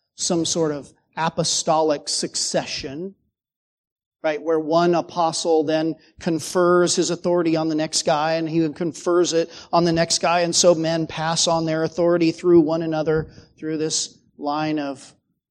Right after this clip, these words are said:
uh, people, and by the time you get to, you know, the guy that's twenty-seventh down the line, you wonder if it has anything to do with what started out in the beginning.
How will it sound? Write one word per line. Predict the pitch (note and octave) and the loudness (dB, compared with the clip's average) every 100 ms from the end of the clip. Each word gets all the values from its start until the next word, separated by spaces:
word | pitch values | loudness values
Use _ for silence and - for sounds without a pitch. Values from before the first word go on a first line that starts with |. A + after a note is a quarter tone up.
| - | -16
uh, | C#3+ C#3 C3+ | -12 -10 -12
people, | - F3 E3+ D#3 D#3 | -2 -2 2 2 4
and | C#3+ C#3 | 2 -2
by | D3+ | -4
the | D3 | -2
time | E3 D#3 | -2 -2
you | D3+ | -4
get | D#3 D3+ | -6 -4
to, | D3 C3 - _ _ _ _ | -6 -6 -12 _ _ _ _
you | - C#3 | -20 -14
know, | C3+ C3 _ _ _ _ _ | -14 -14 _ _ _ _ _
the | D3 | -6
guy | D#3 D#3 D#3 | -2 0 0
that's | C#3+ C3 - | -4 -6 -6
twenty-seventh | E3+ E3 D3+ E3+ D#3+ D3+ | -4 -4 0 0 0 -2
down | D#3+ D3+ | -4 -4
the | C#3+ | -4
line, | D3 D#3+ | -2 -2
you | D3+ | -2
wonder | D3 D#3 D#3 | -2 0 0
if | C#3+ | -2
it | |
has | D3+ D3+ | -4 -2
anything | E3 F#3 - D3 | 0 0 0 -6
to | |
do | C#3+ D#3 | -4 -4
with | D3 | -2
what | D3 D#3 | -4 -4
started | - D#3+ D#3+ D#3 | -2 -2 -2 -2
out | D#3 | -2
in | D#3+ | -4
the | D#3 | -8
beginning. | D#3+ F#3+ C#3 | -6 -6 -6